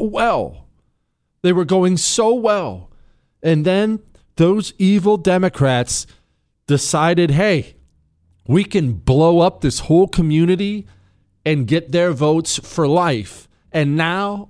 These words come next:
Americans grow up in war zones, in hellholes, and it's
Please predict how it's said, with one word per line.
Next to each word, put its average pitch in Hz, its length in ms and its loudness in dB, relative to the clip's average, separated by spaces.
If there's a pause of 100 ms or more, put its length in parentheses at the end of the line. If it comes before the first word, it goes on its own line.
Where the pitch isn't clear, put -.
Americans 180 880 -2
grow 156 400 0
up 156 320 -2
in 104 320 -4
war 202 400 4
zones, - 720 -10 (480)
in 147 180 -2
hellholes, 107 1040 0 (340)
and 151 240 -2
it's - 300 -2